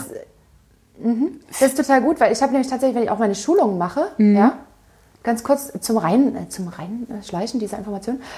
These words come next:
Speaker 1: ähm, da habe ich so eine Tüte aus dem Biomarkt tatsächlich immer da und dann sage ich so, äh, „Hier ist die Tüte, was steht denn auf dieser Tüte drauf?“
Speaker 2: Mhm, ja.
Speaker 1: Und dann,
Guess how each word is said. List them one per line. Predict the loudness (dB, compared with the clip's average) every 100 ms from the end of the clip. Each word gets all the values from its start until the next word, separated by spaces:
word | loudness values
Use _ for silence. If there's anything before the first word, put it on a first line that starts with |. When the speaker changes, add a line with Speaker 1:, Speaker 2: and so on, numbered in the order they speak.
| -2
Speaker 1:
ähm, | 2 4 2 -4 -20 -8
da | 2
habe | 4 4
ich |
so | 2
eine | 2 4
Tüte | 4 6 6
aus | 4
dem | 4
Biomarkt | 4 6 4 2
tatsächlich | -2 -2 -6 -6
immer | -4 -2
da | 2 2 2
und | -2
dann | -4
sage | -2 -2
ich | -6 -18 -20
so, | -6 2 4 6
äh, | 6 4 -4 -12 -8 -6 -8 -8 -8
„Hier | -2 2 4
ist | 2 -2
die | -8
Tüte, | -6 -4 0 0 -2 -4 -4
was | -2 -2 -4
steht | -2 0
denn | 0
auf | -2
dieser | -2 -2
Tüte | 0 -2
drauf?“ | -2 -2 -2 -2 -8 _ 4
Speaker 2:
Mhm, | 6 6 2 2
ja. | 4 6
Speaker 1:
Und | 4
dann, | 2 0 -4